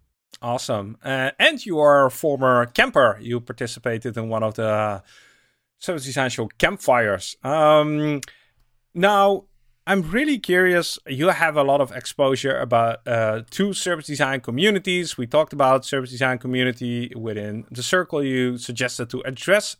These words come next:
service design communities. Um, maybe we need to set things straight first. And we, s-, community is such a word that we take for granted, and we make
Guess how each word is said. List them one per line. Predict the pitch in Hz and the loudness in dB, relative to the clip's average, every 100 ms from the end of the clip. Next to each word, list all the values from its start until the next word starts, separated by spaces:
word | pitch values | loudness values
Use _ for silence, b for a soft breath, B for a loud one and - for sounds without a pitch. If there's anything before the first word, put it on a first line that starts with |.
| - | -12
service | - 170 151 | -6 -6 -8
design | 139 147 143 | -4 -2 0
communities. | 147 143 143 135 131 123 - B B B B _ | -2 0 0 0 -2 -4 -8 B B B B _
Um, | 156 156 156 156 143 _ _ _ _ _ _ _ - | 2 4 4 2 -4 _ _ _ _ _ _ _ -6
maybe | 147 247 277 208 | 0 2 0 -4
we | 156 170 | -4 0
need | 175 175 | 0 0
to | 151 | -4
set | - 160 156 _ - | -2 -2 -2 _ -12
things | - 135 131 - - | -2 0 0 -6 -12
straight | - - 127 131 - _ | -10 -2 0 0 -2 _
first. | - 139 135 135 - - | -6 0 2 0 -4 -6
And | 123 123 127 120 _ | -2 0 0 -4 _
we, | 123 123 123 123 120 120 _ - - | -8 -6 -4 -4 -4 -6 _ -20 -16
s-, | - - _ _ - | -14 -14 _ _ -8
community | 156 147 180 196 180 | -4 2 2 2 0
is | 143 | -4
such | - 147 | -4 -6
a | 147 | -4
word | 131 131 135 | 2 4 4
that | 127 120 | 0 -4
we | 127 | -6
take | 120 131 127 | -2 -2 -2
for | - 110 | -4 -6
granted, | 117 104 123 135 135 | 0 2 2 0 0
and | - 123 120 120 | 0 0 0 0
we | 127 | 0
make | 123 123 123 | 2 2 0